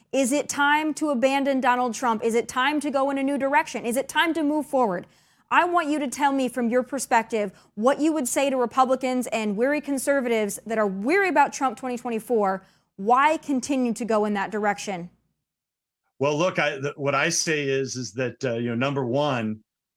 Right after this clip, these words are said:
Speaker 2: uh, you know, I go back to, you know, back to two thousand and sixteen and seventeen. You know, I remember when, you know, I was the chairman of the House Intelligence Committee in two thousand and sixteen. And I stayed out of the primary, even though I had a lot of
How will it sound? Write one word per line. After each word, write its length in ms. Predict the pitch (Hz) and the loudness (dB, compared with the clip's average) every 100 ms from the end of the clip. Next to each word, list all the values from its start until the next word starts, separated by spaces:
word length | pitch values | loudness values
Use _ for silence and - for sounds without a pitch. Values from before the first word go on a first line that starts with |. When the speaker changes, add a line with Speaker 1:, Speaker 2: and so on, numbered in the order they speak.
| - | -10
Speaker 2:
uh, 260 | 123 110 117 | -4 -4 -4
you 100 | 135 | -2
know, 200 | 127 110 - | -2 -2 -2
I 140 | 131 | -2
go 200 | 135 143 | 0 0
back 340 | 120 131 127 - | 0 -2 -2 -4
to, 640 | 135 127 120 113 113 117 | -2 0 0 -2 -4 -6
you 80 | 135 | -4
know, 240 | 117 110 - - | -2 -2 -6 -4
back 260 | 123 127 | -2 -2
to 100 | - | -4
two 200 | 117 143 | -4 -4
thousand 720 | 135 135 131 127 120 110 117 117 | 0 0 0 -2 -4 -4 -6 -6
and 440 | 110 120 - 110 | -6 -6 -6 -6
sixteen 600 | - 147 - - 131 120 | -4 -4 -6 -4 -2 -2
and 120 | 110 | -4
seventeen. 680 | - 110 107 - 95 87 101 _ _ _ _ _ | -4 -4 -4 -8 -12 -12 -14 _ _ _ _ _
You 60 | 123 | -4
know, 80 | 117 | -2
I 60 | |
remember 540 | 135 143 135 135 135 123 | 0 0 0 0 0 0
when, 360 | 123 123 117 | 0 -2 -2
you 120 | 139 | -4
know, 80 | 127 | -2
I 100 | 120 | -2
was 100 | 139 | -2
the 80 | 123 | -6
chairman 300 | - 175 208 | -4 -2 -2
of 60 | 151 | -4
the 120 | 131 | -2
House 220 | 131 131 | -2 -4
Intelligence 480 | 120 135 143 113 - | -6 -6 -6 -8 -10
Committee 260 | 117 110 | -6 -4
in 80 | 107 | -4
two 140 | - 120 | -4 -6
thousand 380 | 117 110 107 | -4 -4 -6
and 100 | 101 | -8
sixteen. 540 | 95 113 - - 92 92 _ _ _ _ _ _ _ _ - | -8 -10 -12 -14 -14 -16 _ _ _ _ _ _ _ _ -8
And 400 | 135 127 123 117 | -2 -2 -2 -2
I 120 | 156 | -2
stayed 240 | 170 214 185 | 0 0 0
out 100 | 160 | -2
of 60 | |
the 60 | 147 | -4
primary, 420 | - 202 226 127 | -4 -2 0 -2
even 140 | 135 143 | -2 -2
though 100 | 143 | -2
I 80 | |
had 140 | 139 143 | 0 -2
a 20 | |
lot 160 | 135 | -2
of 100 | 143 | -2